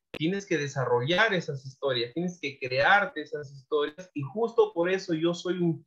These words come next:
fiel convencido. Habrán otras personas, y, y me están escuchando acá varios, y podrán decir, "Oye, no,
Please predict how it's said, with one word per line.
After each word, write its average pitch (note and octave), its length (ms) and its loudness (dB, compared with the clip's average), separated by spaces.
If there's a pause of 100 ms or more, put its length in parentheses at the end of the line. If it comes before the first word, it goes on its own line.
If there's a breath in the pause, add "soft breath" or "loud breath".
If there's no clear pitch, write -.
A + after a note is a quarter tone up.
fiel F#3 260 0
convencido. D#3+ 640 -2
Habrán D3+ 340 2
otras E3 320 2
personas, D#3+ 600 -2
y, - 260 -16
y - 20 -16
me A2+ 80 -10
están B2+ 160 -8
escuchando C3+ 500 -4
acá C#3 180 2
varios, C#3 440 0
y B2+ 60 -20
podrán B2+ 260 -2
decir, B2+ 240 -12
"Oye, B2 240 -2
no, D3 200 -4